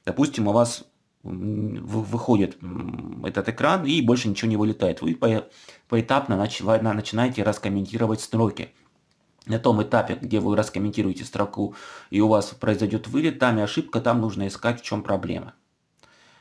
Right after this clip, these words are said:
Так что обратите на этот, м, скилл тоже особое внимание.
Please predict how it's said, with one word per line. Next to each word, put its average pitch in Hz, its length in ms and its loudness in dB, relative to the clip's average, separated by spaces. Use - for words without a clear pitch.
Так 107 160 -2
что - 560 -4
обратите 101 640 0
на 101 580 -2
этот, 98 320 -6
м, 95 280 -4
скилл - 440 0
тоже 107 280 0
особое 98 440 0
внимание. 95 680 -6